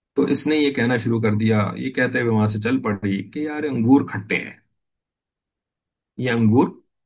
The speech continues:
खट्टे हैं।" भाई, खट्टे कैसे हैं? पहले तो आप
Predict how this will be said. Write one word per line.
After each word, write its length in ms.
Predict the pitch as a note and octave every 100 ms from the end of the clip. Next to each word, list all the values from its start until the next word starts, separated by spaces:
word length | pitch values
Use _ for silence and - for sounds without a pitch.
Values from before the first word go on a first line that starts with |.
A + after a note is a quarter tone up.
| _
खट्टे 280 | - A2 G2+
हैं।" 200 | E2+ - _ _ _ _ _ _ _ _ _ _
भाई, 120 | A2+ D3+ - _ -
खट्टे 320 | A2 G#2+ D3
कैसे 320 | D3 C#3 C#3+
हैं? 120 | C#3 C3 _ _ _ _ _
पहले 200 | A#2 A#2+
तो 100 | C3
आप 240 | C3+ B2+